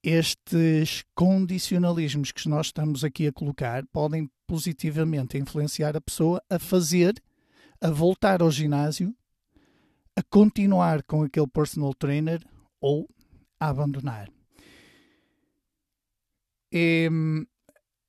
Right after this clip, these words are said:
também deixo aqui, eh, duas frases, ehm, que me chamam a atenção. Uma delas, ah,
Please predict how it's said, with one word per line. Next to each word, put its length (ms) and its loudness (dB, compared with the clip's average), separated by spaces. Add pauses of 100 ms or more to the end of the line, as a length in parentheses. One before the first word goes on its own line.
(300)
também 240 -2
deixo 240 0
aqui, 400 -2 (680)
eh, 240 -12 (600)
duas 380 0
frases, 640 -2
ehm, 680 -2 (320)
que 80 -8
me 100 0
chamam 260 0
a 40 0
atenção. 480 -2
Uma 180 -2
delas, 460 -4 (340)
ah, 400 -16